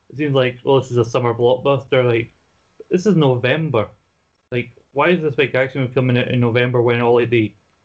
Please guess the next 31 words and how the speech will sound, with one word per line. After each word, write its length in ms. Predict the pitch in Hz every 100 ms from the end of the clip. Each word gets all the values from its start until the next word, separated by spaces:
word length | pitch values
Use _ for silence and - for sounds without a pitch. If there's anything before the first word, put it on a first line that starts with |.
| _ -
end 180 | 127 123
of 80 | 117
the 80 |
year 120 | 120 120
when 100 | 120
all 80 | 117
the 120 | 117
Oscar 340 | 120 120 139
bait 200 | 120 123
movies 260 | 135 131 123
come 160 | 135
out? 160 | 123 123
'Cause 140 | 120 120
no 80 | 160
one's, 400 | 170 123 - - _ _ _ _
no 120 | - 156
one 120 | 151
would 100 | 139
ever 140 | 135
consider, 600 | 135 123 131 123 117 107 _ _ _ _ -
like, 80 |
an 100 | 127 123
End 220 | 127 127
of 160 | 123
Days 240 | 120 120 113
an 80 | 110
Oscar 340 | 117 113 127
bait 260 | 117 120 107
film. 260 | 120 110
But, 100 | 107
like, 220 | 110 107